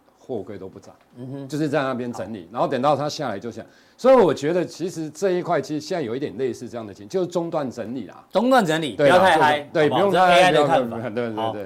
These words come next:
Speaker 2: 那大盘的部分呢，我们来补充一下哦，因为呢，刚讲到轧空嘛，
Speaker 1: 嗯。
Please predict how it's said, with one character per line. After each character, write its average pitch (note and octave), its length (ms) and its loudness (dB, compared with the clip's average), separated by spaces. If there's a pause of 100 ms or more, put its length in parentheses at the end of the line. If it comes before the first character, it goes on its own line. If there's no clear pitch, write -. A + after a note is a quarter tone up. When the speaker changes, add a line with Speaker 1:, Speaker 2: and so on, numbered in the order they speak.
(240)
Speaker 2:
那 G#3 80 -4
大 B3 280 4
盘 G3 140 2
的 G#3 60 -4
部 G#3+ 120 -2
分 G3+ 200 -2
呢， D#3 120 -6
我 C#3 60 -4
们 C3+ 80 -4
来 C#3+ 80 -2
补 C#3 180 -10
充 D3 300 -8
一 B2 60 -10
下 B2 180 -6
哦， F#2 100 -12 (520)
因 G3 100 -10
为 G#3+ 80 -2
呢， F#3 100 2
刚 G#3 220 2
讲 D3+ 160 0
到 D#3 60 -6
轧 D3 200 4
空 C#3+ 200 -4
嘛， B2 240 -10
Speaker 1:
嗯。 G#2+ 260 -10